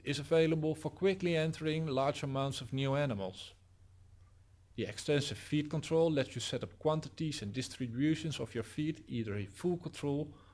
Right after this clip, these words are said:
or using the automated action planner. Crystal can as well be used to manage bookkeeping and stock keeping of your medicines and store treatment details.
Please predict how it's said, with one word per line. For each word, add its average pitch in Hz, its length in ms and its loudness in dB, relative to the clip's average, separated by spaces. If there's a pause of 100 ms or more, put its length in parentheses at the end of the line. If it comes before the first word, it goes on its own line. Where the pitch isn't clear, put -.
(160)
or 123 160 4
using 123 580 4
the 120 120 -2
automated 113 580 -2
action 127 380 -2
planner. 95 320 -8 (1040)
Crystal 185 300 0
can 180 180 2
as 160 140 2
well 185 180 10
be 175 120 4
used 175 320 4
to 175 60 0
manage 156 320 2
bookkeeping 135 600 -2
and 98 80 -4
stock 185 340 -4
keeping 113 320 -2
of 104 140 -6
your 110 80 -4
medicines 113 640 -4
and 127 80 -4
store 151 220 -2
treatment 139 560 0
details. 107 640 -4